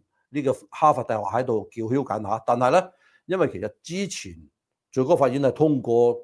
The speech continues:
過一個決定嘅，呢個決定咧其實係宣布咗話哈佛大學同埋北卡羅來納州大學咧，佢其實係喺錄取學生嘅時候咧，有呢個因為種族問題咧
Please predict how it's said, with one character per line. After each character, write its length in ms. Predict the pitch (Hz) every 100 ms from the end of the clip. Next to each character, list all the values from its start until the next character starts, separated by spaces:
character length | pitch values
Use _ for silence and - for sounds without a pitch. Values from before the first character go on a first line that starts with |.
| -
過 140 | 117 113
一 40 |
個 300 | 143 - - 110 110
決 220 | - 117 -
定 180 | 98
嘅， 80 | 101
呢 80 | 156
個 60 | 151
決 180 | 127
定 140 | 123 110
咧 140 | 147 - - _
其 100 | 107
實 120 | 98
係 20 | 120
宣 320 | - 160 139
布 120 | 117
咗 140 | 127
話 120 | 127 110
哈 320 | - 160 143
佛 120 | 135
大 180 | - 113
學 120 | 110 -
同 100 | 95
埋 140 | 92 92
北 100 | 156 -
卡 160 | 170
羅 380 | 139 98 95 98
來 80 | 110
納 60 | 104 _ _
州 400 | 156 165 190 165
大 160 | 135 123
學 80 | 117
咧， 120 | 151 185 - _ _ -
佢 120 | 143
其 100 | 110
實 120 | 110
係 420 | 123 120 113 113 117
喺 200 | 131 175
錄 240 | 156 156 -
取 500 | - 120 127 175 170 - -
學 140 | -
生 180 | - 160
嘅 80 | 147
時 140 | -
候 80 | 90
咧， 160 | 135 151 - _ _
有 460 | - 131 143 147 -
呢 120 | 156 151
個 300 | 135 131 - _ _ _ _
因 300 | 147 196 196
為 140 | 143
種 220 | 131 127
族 160 | 160 151
問 160 | 120 104
題 160 | 85
咧 140 | 120